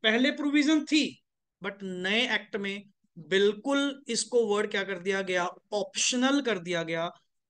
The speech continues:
कंपनी ट्रांसफर करना चाहती है वॉलंटरली कर ले, आपकी इच्छा,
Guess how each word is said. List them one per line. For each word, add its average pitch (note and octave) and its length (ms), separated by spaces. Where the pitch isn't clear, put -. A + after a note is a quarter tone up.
कंपनी C4 600
ट्रांसफर D4 460
करना C#4+ 340
चाहती C4 480
है C4+ 180
वॉलंटरली B3+ 640
कर C#4 220
ले, C4 140
आपकी C#4 400
इच्छा, - 340